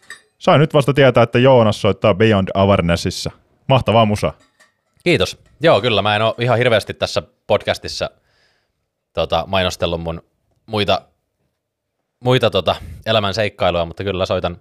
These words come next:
Speaker 2: soitan rumpuja Beyond Awareness -yhtyeessä. Siellä itse asiassa meni meidän yhdellä sinkulla just miljoona striimiä rikki Spotifyssa. Biisin nimi on Crime, soitetaan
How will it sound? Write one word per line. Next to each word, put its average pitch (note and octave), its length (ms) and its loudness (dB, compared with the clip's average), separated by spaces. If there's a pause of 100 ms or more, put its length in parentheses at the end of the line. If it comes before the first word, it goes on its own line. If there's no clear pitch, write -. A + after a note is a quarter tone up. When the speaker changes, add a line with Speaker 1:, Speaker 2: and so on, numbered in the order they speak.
Speaker 2:
soitan F#2 260 -8
rumpuja F#2 380 -4 (560)
Beyond A2 200 0
Awareness G#2 340 -2
-yhtyeessä. F#2 600 -4 (800)
Siellä E2 260 -2 (280)
itse - 120 -12
asiassa - 160 -10
meni F#2+ 200 -6
meidän F#2+ 260 -2
yhdellä G2 220 -4
sinkulla G2 340 -4
just F#2 240 -6 (920)
miljoona D#3 400 2
striimiä C#3+ 480 0
rikki C#3+ 480 -4 (100)
Spotifyssa. G2 800 -2 (720)
Biisin G#2+ 240 -10
nimi G2+ 160 -6
on G2 60 -8
Crime, G#2 420 0
soitetaan F2+ 480 -4